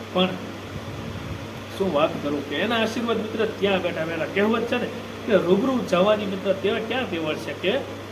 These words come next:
જો તમારો આત્મા પરમાત્માને વિશ્વાસ હશે, કે તમારું મન ચોખ્ખું છે, આત્મા પરમાત્માને વિશ્વાસ હશે ને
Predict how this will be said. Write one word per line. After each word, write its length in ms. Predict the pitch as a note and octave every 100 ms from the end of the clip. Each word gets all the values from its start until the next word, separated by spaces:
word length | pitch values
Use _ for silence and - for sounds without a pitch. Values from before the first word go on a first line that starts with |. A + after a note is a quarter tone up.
| - - -
જો 80 | G3
તમારો 320 | G#3 G#3 G3
આત્મા 440 | E3+ E3 D#3+ F#3 F3+
પરમાત્માને 640 | F3 E3+ F#3 F#3 F#3+ F3+
વિશ્વાસ 540 | D#3+ D3+ - F3+ A3 F#3
હશે, 200 | F3 D#3
કે 280 | B2 A2+ G#3 A#3+ - - - -
તમારું 340 | F3 E3 D#3+
મન 120 | F#3 F3 -
ચોખ્ખું 360 | G3 - G3+ F3+
છે, 120 | E3+
આત્મા 380 | D#3 D#3+ F3+ D#3+
પરમાત્માને 640 | D#3 D#3+ F#3+ - F3+ E3
વિશ્વાસ 440 | D3 - G#3 G3
હશે 160 | G#3
ને 100 | A3+